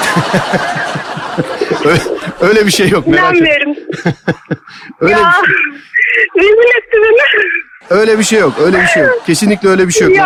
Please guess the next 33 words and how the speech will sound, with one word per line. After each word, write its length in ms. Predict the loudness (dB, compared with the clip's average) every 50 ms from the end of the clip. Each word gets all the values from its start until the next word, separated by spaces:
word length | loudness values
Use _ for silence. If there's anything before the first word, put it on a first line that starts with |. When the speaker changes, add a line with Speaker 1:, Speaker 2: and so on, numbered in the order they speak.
| 2 2
Speaker 1:
merak 180 | 2 2 0 0
etme. 180 | -2 -4 -2 0
Bu 180 | 0 -2 -2 -2
telefon 360 | 0 0 0 2 0 0 0
şakasıydı. 560 | 0 -2 -2 -2 -2 0 0 0 2 2 0
Öyle 180 | 2 2 2 2
hakkında 400 | 2 0 -2 0 0 2 2 4
herhangi 280 | 2 2 2 2 2
bir 60 | 0
şikayet 340 | -2 -4 -2 -2 -2 0 2
falan 200 | 2 2 2 2
yok. 160 | 0 0 0
Ama 200 | 0 0 0 0
bir 100 | 0 0
daha 180 | 2 2 2 2 2 0
asla 340 | 0 -2 0 0 2 2 2
ve 60 | 2
asla 300 | 0 0 0 -2 -2 0
sakın 260 | 0 -2 0 0 -2
kimseye 320 | 0 -2 -2 0 0 0 0
telefon 280 | 2 0 0 2 0 0
sapıklığı 400 | 0 0 -2 -4 -4 -2 0 0
yapmayın. 380 | 0 0 -2 -4 -8 -8 -10 -10 -12 -14 -12 -6 -6 -2 0
Speaker 2:
Ay. 420 | 2 2 2 2 2 2 0 0 -2 -2 -4 -6 -10 -18 -18 -18 -18 -18 -18 -18 -18 -14 -8 -8 -8 -8 -8 -14 -14 -10 -6 -4 -4 -2 -2 -2 -2 -2 -4 -6 -6 -2 -2
Tamam. 160 | 0 2 2
Speaker 1:
An-, 580 | 2 2 0 -2 -4 -6 -18 -20 _ -2 0
anlaştık 400 | 2 2 2 2 2 0 0 0
mı? 200 | 0 0 -2 -2 -6 _ _ _ _ _ _ _ _
Speaker 2:
Anlaştık. 680 | -2 0 0 0 0 0 0 0 -2 -2 -4 -4 -2 0 0 0 0
Speaker 1:
Tamam, 260 | 0 0 0 0 -2 0 0
Speaker 2:
Ya, 80 | 0 0 2 0 0
Speaker 1:
izin- 100 | 0 0
Speaker 2:
inanmıyorum. 600 | 2 2 2 2 2 2 2 0 0 0 -4